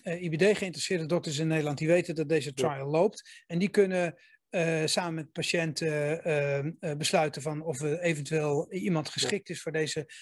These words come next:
Speaker 1: behandeling. En die nemen dan contact op met ons en wij nemen dan weer contact op met, eh,
Speaker 2: Mensen vragen waarom ze niet kunnen deelnemen als ze biologische medicijnen nemen.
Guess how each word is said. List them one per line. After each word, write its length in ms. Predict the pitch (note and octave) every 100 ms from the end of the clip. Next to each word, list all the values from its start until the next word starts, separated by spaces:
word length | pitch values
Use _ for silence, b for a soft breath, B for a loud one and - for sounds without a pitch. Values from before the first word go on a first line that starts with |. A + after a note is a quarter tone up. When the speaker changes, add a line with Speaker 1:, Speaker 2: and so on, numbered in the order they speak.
| B
Speaker 1:
behandeling. 420 | E3+ F3+ D#3+ D#3+
En 60 | E3+
die 100 | E3+
nemen 220 | E3+ D#3+
dan 100 | D3+
contact 360 | - D3 D#3 D#3+
op 100 | D3+
met 140 | D3+
ons 200 | D#3 C#3+
en 100 | D3
wij 160 | D3+ D3+
nemen 220 | D3 D3
dan 120 | C#3+
weer 120 | C#3
contact 400 | D3 C3+ D3 -
op 120 | C#3
met, 220 | D3+ C3 -
eh, 60 |
Speaker 2:
Mensen 240 | E3 - C#3+
vragen 400 | D3+ E3 E3 C#3+
waarom 320 | C#3 D3+ D3+
ze 100 | D3+
niet 140 | E3
kunnen 240 | - C#3+ C3
deelnemen 380 | D3 D3+ C#3+
als 140 | C3+ -
ze 140 | C3
biologische 600 | B2 B2 B2+ A#2+ A#2 -
medicijnen 500 | A#2 A2+ - C#3 A#2
nemen. 280 | G#2 G2+